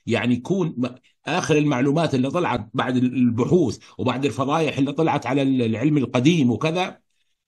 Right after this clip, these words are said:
يكون م-، مواظب يعني عليها، هذا بيكون هيك تمام التمام. أما تجيب لي معلومات تعلمتها في الستينات والسبعينات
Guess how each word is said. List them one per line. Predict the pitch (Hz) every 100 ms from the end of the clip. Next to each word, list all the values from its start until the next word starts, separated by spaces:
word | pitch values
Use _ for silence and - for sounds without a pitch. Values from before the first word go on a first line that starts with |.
| -
يكون | 98 185 196
م-، | 160 143 -
مواظب | 127 123 147 175 160 151
يعني | 165 151 165
عليها، | 120 143 190 185 233 - -
هذا | 180 208
بيكون | 175 - 190 170
هيك | 160 156
تمام | 156 151
التمام. | 139 - 113 69 - _ _
أما | 135 151 147
تجيب | 117 151 214
لي | 170
معلومات | 160 139 160 175 175 123
تعلمتها | 117 131 170 160 151
في | 147
الستينات | 147 147 123 160 170 147
والسبعينات | 131 151 131 151 180 185 -